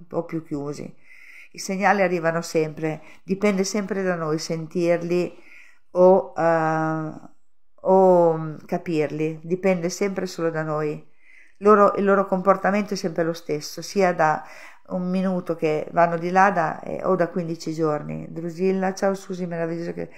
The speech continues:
ti abbraccio. Oddio, mi sono girata, cominciano a fare gli scherzetti, non era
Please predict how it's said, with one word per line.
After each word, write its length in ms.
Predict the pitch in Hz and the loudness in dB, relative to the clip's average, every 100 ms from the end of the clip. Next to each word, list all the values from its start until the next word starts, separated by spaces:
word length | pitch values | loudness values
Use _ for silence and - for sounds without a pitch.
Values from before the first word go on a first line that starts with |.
| - - - | -20 -20 -6
ti 100 | 180 | -2
abbraccio. 600 | 160 165 151 160 - - | 2 2 2 -2 -6 2
Oddio, 680 | 247 233 175 156 147 - - - _ _ _ _ _ _ _ _ _ _ - | 4 4 2 0 -2 -8 -20 -20 _ _ _ _ _ _ _ _ _ _ -20
mi 100 | 165 | -10
sono 240 | 175 180 | -2 -2
girata, 600 | 165 175 160 151 156 165 | 0 2 2 2 -2 -8
cominciano 500 | 185 185 185 196 185 | -6 -4 -2 0 0
a 20 | |
fare 260 | 185 175 175 | 4 2 2
gli 80 | 160 | -4
scherzetti, 800 | - 170 165 - 156 156 170 | -6 -6 -6 -4 -4 -4 -6
non 100 | 175 | 2
era 240 | 262 381 | 2 2